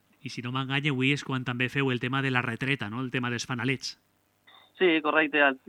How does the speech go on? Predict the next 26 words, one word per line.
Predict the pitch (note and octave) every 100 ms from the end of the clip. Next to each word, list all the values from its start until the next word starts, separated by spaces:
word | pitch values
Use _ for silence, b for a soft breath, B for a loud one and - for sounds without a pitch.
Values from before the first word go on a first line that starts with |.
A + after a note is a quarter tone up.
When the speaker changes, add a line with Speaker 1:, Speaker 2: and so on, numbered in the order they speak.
| -
Speaker 2:
a, | C3 B2 A#2+ A#2 A#2
ja | B2+
a |
les | C#3 C#3
nou | C3+
i |
mitja, | C3+ D3+ D#3
quan | D3 C3
cau | C3
la | C3
nit, | C#3 D#3+ - _ _ _ _
eh, | D#3 C#3 B2+ A#2+ A#2+ - _
disfressats | D3 B2+ A#2+ C3+
de | C#3
la | C3+
mateixa | C3+ C3+ C#3
manera, | C3+ D#3 D3+
Speaker 1:
Mhm. | D3
Speaker 2:
recorrem | B2 B2+ C3
el | B2+
poble | C3 C3 C3+ C3+
Speaker 1:
Mhm. | C3 A2+ C#3+ - _
Speaker 2:
amb | - C#3 C3+
la | C3
banda | C#3 D3+ D#3+ F3 F3
i | D#3 C#3 B2+ A#2+